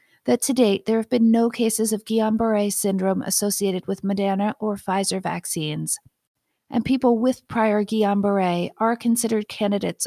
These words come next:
according to the C D C. The same is true with Bell's palsy. The rates of Bell's palsy in the trial were the same as in the regular population, so incidences were not felt to be due to the vaccine.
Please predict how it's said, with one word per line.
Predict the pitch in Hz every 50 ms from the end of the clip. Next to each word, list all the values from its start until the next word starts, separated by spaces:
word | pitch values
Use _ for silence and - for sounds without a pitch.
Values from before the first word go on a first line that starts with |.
| - -
according | 208 - - 208 202 196 196 214 208
to | -
the | 196 214
C | 202 - - 220 202
D | 190 190 185
C. | - - 202 180 170 160 160 180 - _ _ _ _ _ _ _ _ _ _ _ _ _ _ _ _ _ _ _
The | 254
same | 247 - - 254 254 254 311
is | 370 359 -
true | - - 247 240
with | 233 233 226 233 -
Bell's | 202 202 214 214 202 -
palsy. | - 202 202 196 196 180 170 175 170 175 175 175 - _ _ _ _ _ _ -
The | 226 214
rates | 214 226 247 269 - -
of | 311 - _
Bell's | 285 269 254 247 -
palsy | - - 226 214 208 202 - 208 208 202 - - _
in | - 220 220
the | 226 220
trial | - - 214 196 190 185 180 180 185 - - _ _ -
were | 226 214
the | 220 214
same | - - 247 226 240 240 247 262 -
as | 247 233 214
in | 214 220
the | 214 202
regular | 208 208 208 208 226 196 214 214
population, | - - 202 196 - 208 208 202 170 175 175 - 175 160 165 170 175 - _ _ _
so | - - - 233 220 - -
incidences | 240 240 233 - 240 240 240 233 233 247 233 226 - -
were | 202 208
not | 208 202 202 202 - - -
felt | - 196 - - -
to | - -
be | 208 196
due | 196 196 190 190
to | 185 180
the | - 180
vaccine. | 175 165 165 170 - - - - 170 156 151 151 165 170 170